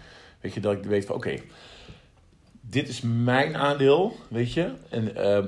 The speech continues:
dit is wat ik er nu in kan steken." Eh, wat moet ik er maar zeggen?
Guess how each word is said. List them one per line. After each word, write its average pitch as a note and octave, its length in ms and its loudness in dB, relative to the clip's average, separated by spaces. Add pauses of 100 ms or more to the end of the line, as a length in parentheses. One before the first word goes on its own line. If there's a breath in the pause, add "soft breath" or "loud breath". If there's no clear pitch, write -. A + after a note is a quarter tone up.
dit B2 160 -2
is A#2+ 100 -4
wat A#2+ 160 4
ik A#2 100 -6
er A#2 60 0
nu A#2 120 0
in B2+ 120 -2
kan D3 140 -4
steken." E3 600 0 (1900)
Eh, - 280 -16 (380)
wat G2 120 -16
moet G2+ 100 -18
ik G2+ 80 -16
er F#2+ 60 -16
maar G2 100 -12
zeggen? A#2+ 320 -12